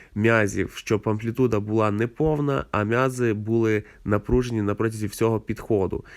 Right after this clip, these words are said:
І тому, якщо амплітуда чуть-чуть буде не такою величезною, як хочеться, чи стає меншою під час підходу, то це нормально і так має бути.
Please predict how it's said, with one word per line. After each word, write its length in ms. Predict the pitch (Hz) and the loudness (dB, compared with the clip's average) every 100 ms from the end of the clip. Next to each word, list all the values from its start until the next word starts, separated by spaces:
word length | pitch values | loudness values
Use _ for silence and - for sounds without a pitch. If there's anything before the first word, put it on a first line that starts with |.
| - - | -14 -12
І 60 | |
тому, 300 | 98 117 127 | -2 2 2
якщо 460 | 117 - 120 104 - _ _ | 0 -2 0 0 -2 _ _
амплітуда 800 | - 110 120 120 - 135 117 101 | -4 -2 -2 -4 -2 -2 0 0
чуть-чуть 720 | 101 - 117 - - 123 - - - - | -2 -4 -6 -4 0 0 -2 -18 -20 -8
буде 340 | 110 120 117 104 | 0 2 2 0
не 220 | 107 123 | 0 0
такою 640 | 127 120 127 123 110 98 | 0 -2 0 2 2 2
величезною, 920 | 104 104 110 110 139 120 107 101 101 | -2 0 0 2 2 2 2 0 0
як 260 | 107 107 - | 0 -2 -4
хочеться, 680 | - - 135 165 147 - 131 | -14 -4 -2 0 -2 -2 -4
чи 600 | - - 110 107 101 95 - - - - - - _ _ | -2 -4 0 2 2 0 -4 -20 -20 -16 -16 -16 _ _
стає 280 | 117 117 113 | 2 4 2
меншою 400 | 113 139 135 120 | 4 0 2 -2
під 120 | 113 | -2
час 160 | 120 110 | -2 -2
підходу, 460 | 117 - 156 147 117 | -8 -2 0 0 0
то 140 | 104 | -2
це 360 | - 131 143 151 - | 0 0 0 -4 -6
нормально 720 | 104 104 107 123 147 151 151 - | 0 0 2 0 0 -2 -2 -4
і 60 | |
так 280 | 107 113 - | 0 -2 2
має 200 | 110 107 | 0 0
бути. 520 | 107 110 101 - - | 0 -2 -2 -6 -10